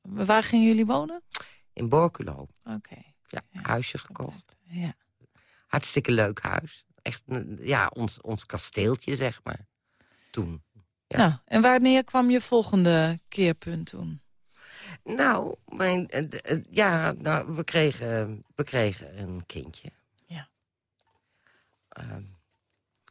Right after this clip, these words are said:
Speaker 2: onze Marcel. En, ehm, die overleed twee-, tweeënvijftig dagen later.
Speaker 1: Wa-, en waarom?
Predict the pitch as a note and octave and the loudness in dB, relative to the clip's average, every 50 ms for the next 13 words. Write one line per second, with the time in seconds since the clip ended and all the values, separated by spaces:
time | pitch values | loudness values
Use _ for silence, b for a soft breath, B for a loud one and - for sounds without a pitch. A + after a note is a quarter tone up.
0 | _ _ - - B2 A#2+ A2+ - G#2+ F#2+ F#2 F2+ F2+ F2+ - - C3+ C#3 C#3+ D#3+ | _ _ -2 0 0 2 2 0 -2 0 0 0 0 -2 -2 -4 -4 -4 -4 -6
1 | - - _ _ _ _ _ _ _ _ _ _ _ _ _ _ - A2+ A#2+ A#2+ | -10 -16 _ _ _ _ _ _ _ _ _ _ _ _ _ _ -2 0 0 2
2 | A2+ G#2+ G#2+ G#2 G2 G2 G2 G2 G2 G2 G2 G2 F#2+ G2 F#2+ F#2+ F#2 _ _ _ | 2 0 0 -2 -2 -4 -4 -4 -4 -4 -4 -6 -6 -8 -10 -12 -16 _ _ _
3 | _ _ _ _ _ _ _ _ _ _ _ _ _ _ _ _ _ - - - | _ _ _ _ _ _ _ _ _ _ _ _ _ _ _ _ _ -14 -14 -14
4 | b b b b b b b b b b b b b b b _ _ _ _ _ | b b b b b b b b b b b b b b b _ _ _ _ _
5 | _ _ - D#2 F#3 G2 F2+ A2 G#2 - - G2 F#2+ G#2+ A#2 A2+ - - _ - | _ _ -4 0 2 2 4 2 2 0 0 -2 -2 -2 -2 -4 -8 -16 _ -10
6 | - C3 C3+ B2+ A#2 A2+ A#2 G#2+ F#2+ F2+ - - _ _ _ - - D3 C#3 B2+ | -6 -4 -4 -4 -4 -6 -8 -12 -12 -14 -18 -20 _ _ _ -6 -2 0 0 0
7 | A2 - G#2+ G2 F#2 - - _ - G2+ F#2+ F#2 F2 - - - - - - - | 0 -2 -2 -4 -4 -6 -10 _ -12 -10 -10 -10 -10 -12 -14 -14 -16 -18 -20 -14
8 | - G#2+ E2+ - - - - - _ _ _ _ _ _ _ _ _ _ _ _ | -12 -10 -10 -10 -12 -18 -20 -20 _ _ _ _ _ _ _ _ _ _ _ _
9 | _ _ _ _ _ _ _ _ - F3 - - - G3+ F#3 F3 F3 E3+ F3+ A3 | _ _ _ _ _ _ _ _ -8 -6 -6 -4 -2 0 2 2 0 0 0 -2
10 | A#3 B3+ | -2 -2